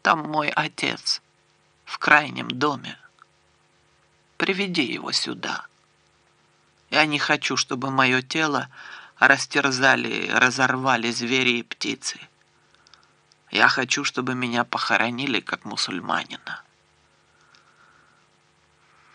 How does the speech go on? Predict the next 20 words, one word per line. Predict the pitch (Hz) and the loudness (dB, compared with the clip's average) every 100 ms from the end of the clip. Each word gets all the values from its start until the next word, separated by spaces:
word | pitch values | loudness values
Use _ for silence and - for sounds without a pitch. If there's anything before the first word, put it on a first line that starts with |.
| _ _ | _ _
"Меня | - 117 113 107 | -6 -2 4 4
убьют", | 127 127 151 185 127 - - - | 4 2 0 0 0 -12 -20 -16
сказал | - 113 113 98 | -6 -2 0 0
Страхов. | - - 95 - - - _ _ _ _ _ _ _ _ _ _ _ | -2 0 -2 -4 -12 -20 _ _ _ _ _ _ _ _ _ _ _
"Твой | 127 135 | 4 4
отец | 120 156 160 | 4 0 0
позовёт | - 127 131 139 139 | 0 0 2 2 2
родственников, | 127 131 - 156 156 151 165 - | -2 -2 -6 -8 -6 -4 -4 -2
и | |
мне | 135 131 123 | -2 2 0
отсюда | 127 - 135 139 | 0 -4 -2 -2
не | 143 | -2
уйти. | 147 151 - 170 131 _ _ _ _ _ _ _ _ - _ _ _ _ _ _ | -4 -4 -4 -6 -6 _ _ _ _ _ _ _ _ -20 _ _ _ _ _ _
Я | - 95 | -4 -2
тоже | - 160 190 170 | 0 0 4 2
успею | 143 - 139 127 | 0 2 2 2
кого-нибудь | 127 123 127 123 127 127 | 0 0 0 -2 -4 -4
из | 123 | -4
них | 123 120 - | -2 -2 -4
убить". | 131 123 120 - | -4 -4 -4 -12